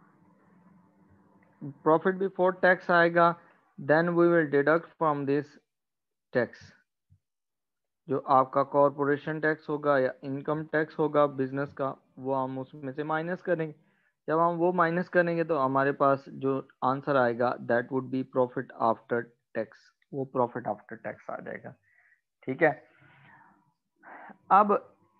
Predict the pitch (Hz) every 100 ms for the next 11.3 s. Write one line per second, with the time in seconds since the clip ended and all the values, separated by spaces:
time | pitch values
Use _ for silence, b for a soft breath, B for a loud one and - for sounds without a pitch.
0 | _ 165 175 175 196 208 214 190 170 165
1 | 190 202 190 175 175 165 165 - _ _
2 | 165 165 180 185 185 - _ _ _ _
3 | _ _ _ 156 139 139 - _ _ 180
4 | 165 165 175 175 - 160 156 156 160 156
5 | 165 165 180 175 _ _ _ _ _ _
6 | _ _ _ _ _ - 143 _ _ 165
7 | 160 170 165 151 147 135 120 117 117 113
8 | 113 110 120 - _ _ _ _ _ -
9 | 131 175 180 156 147 143 _ _ _ _
10 | _ _ _ _ _ _ _ - 180 190
11 | 202 202 196